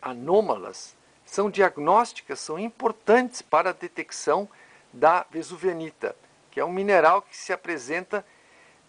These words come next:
de uma forma não muito clara e a identificação não é muito fácil, né? Então, aqui essas cores púrpuras, esse amarelo com marrom e essas cores cinza, todas elas anômalas, pode haver azul, pode haver azul índigo profundo, né?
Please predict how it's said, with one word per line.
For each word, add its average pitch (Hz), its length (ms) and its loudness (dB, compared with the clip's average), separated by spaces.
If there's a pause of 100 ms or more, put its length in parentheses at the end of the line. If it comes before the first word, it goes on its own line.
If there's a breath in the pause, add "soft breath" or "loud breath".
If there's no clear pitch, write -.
(180)
de 165 80 -4
uma 180 160 2
forma 208 300 2
não 214 200 -2
muito 240 300 -4
clara 196 560 2
e 160 60 -14
a 160 40 -10
identificação 175 840 -10
não 208 360 -2
é 190 80 2
muito 175 300 -10
fácil, - 460 -2 (240)
né? 180 260 -12
Então, 185 180 0
aqui 202 280 0
essas 214 280 -2
cores 185 360 -2
púrpuras, 127 800 -2
esse 170 280 -8
amarelo 156 720 0 (300 soft breath)
com 180 160 -10
marrom 165 580 0 (340 soft breath)
e 123 60 -8
essas 170 300 -6
cores 165 340 -2
cinza, 208 800 -6
todas 190 320 4
elas 160 300 2
anômalas, 127 680 -2 (240 soft breath)
pode 147 220 2
haver 139 180 2
azul, 147 500 0 (440 soft breath)
pode 135 200 0
haver 156 200 2
azul 165 420 2
índigo 165 460 -6
profundo, 170 680 -4
né? 185 300 -2